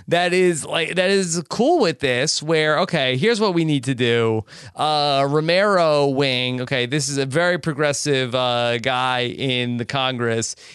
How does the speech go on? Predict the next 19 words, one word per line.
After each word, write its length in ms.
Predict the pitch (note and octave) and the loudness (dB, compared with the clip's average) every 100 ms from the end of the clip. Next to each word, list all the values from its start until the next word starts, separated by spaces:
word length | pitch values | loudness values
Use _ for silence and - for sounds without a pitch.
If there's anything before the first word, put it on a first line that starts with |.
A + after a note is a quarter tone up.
| - | -6
He's 260 | A#3 B3+ | -4 -2
gonna 560 | G#3+ A#3 F#3+ E3+ D#3+ C#3+ - - | 0 0 2 2 0 -2 -10 -14
hold 440 | - G#3 G#3 F#3+ | -2 2 2 0
hearings 1000 | B2 E3+ F3+ G3+ D3 B2 A#2 A#2+ A#2+ - - - | -4 -2 0 2 2 0 -2 -2 -4 -6 -10 -10
against 640 | - D3 A2 D#3 F#3 - - | -4 -4 -2 0 0 -4 -4
the 160 | D3 C#3+ | -4 -2
Underwoods 720 | D#3 F3+ C3 A#2+ A#2+ B2 A#2+ | 0 0 0 2 2 0 -2
and 160 | C3 | -4
try 300 | A#2 D#3 D3 | -2 0 0
to 240 | D#3 C#3+ C3+ | 0 0 0
impeach 760 | C3 B2+ - G3 G#3 D#3+ - - - - | -2 -4 -6 -4 -4 -4 -6 -8 -18 -10
Frank 420 | - G3 F#3+ E3+ | -4 0 0 2
Underwood 600 | E3+ F#3+ D3+ B2 A#2+ A#2 | 2 2 2 2 2 0
to 60 | B2 | -2
get 160 | C#3+ | 0
him 100 | D#3 | 0
to 80 | D3 | -2
step 360 | C3+ - D#3 - | -6 -2 -4 0
down. 580 | D3 D#3+ A#2+ A#2 A#2 | 0 0 0 -2 -4